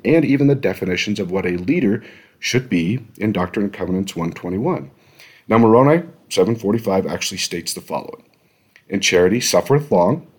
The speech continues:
and is kind, and envieth not, not puffed up, seeketh not her own, not easily provoked, thinketh no evil,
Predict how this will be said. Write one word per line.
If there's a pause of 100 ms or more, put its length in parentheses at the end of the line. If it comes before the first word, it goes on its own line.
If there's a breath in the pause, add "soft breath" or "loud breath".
(280)
and
is
kind, (600 soft breath)
and
envieth
not, (760)
not
puffed
up, (500 soft breath)
seeketh
not
her
own, (720)
not
easily
provoked, (640 soft breath)
thinketh
no
evil,